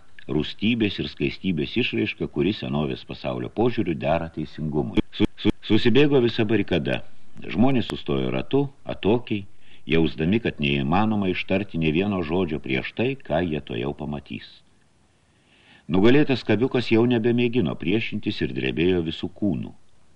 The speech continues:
Anželrasas jį paleido ir įsiėmė laikrodį. „Susikaupk“, tarė jis, „melskis ar mąstyk, tau liko viena minutė.“ „Pasigailėkite“, suvapėjo žmogžudys,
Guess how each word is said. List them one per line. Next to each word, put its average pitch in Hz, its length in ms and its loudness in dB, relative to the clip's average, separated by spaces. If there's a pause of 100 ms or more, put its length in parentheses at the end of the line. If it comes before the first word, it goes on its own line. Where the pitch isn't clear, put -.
(340)
Anželrasas 85 760 4
jį 76 160 -4
paleido 117 500 0 (140)
ir 69 160 -4
įsiėmė 92 480 -4
laikrodį. 57 560 -8
„Susikaupk“, - 800 -2
tarė 60 380 -4
jis, 53 220 -10
„melskis 101 580 2 (100)
ar - 80 -6
mąstyk, 123 600 -4 (580)
tau 85 240 4
liko 104 240 2
viena 80 320 0
minutė.“ 69 440 -6 (680)
„Pasigailėkite“, 123 880 4
suvapėjo 67 480 -2
žmogžudys, 64 640 -4